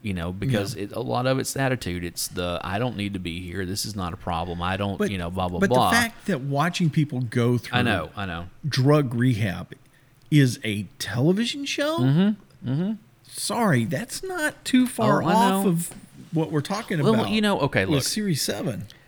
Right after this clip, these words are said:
Speaker 1: And we talked about this in our, one of our recent episodes about celebrity,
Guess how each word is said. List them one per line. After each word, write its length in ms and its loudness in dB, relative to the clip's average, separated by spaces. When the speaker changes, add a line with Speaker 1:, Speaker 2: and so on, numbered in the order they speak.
Speaker 1:
And 120 2
we 100 4
talked 280 0
about 240 -4
this 240 -4
in 80 -4
our, 160 -2
one 220 -2
of 60 -2
our 80 0
recent 340 -2
episodes 460 -4
about 280 -6
celebrity, 640 -4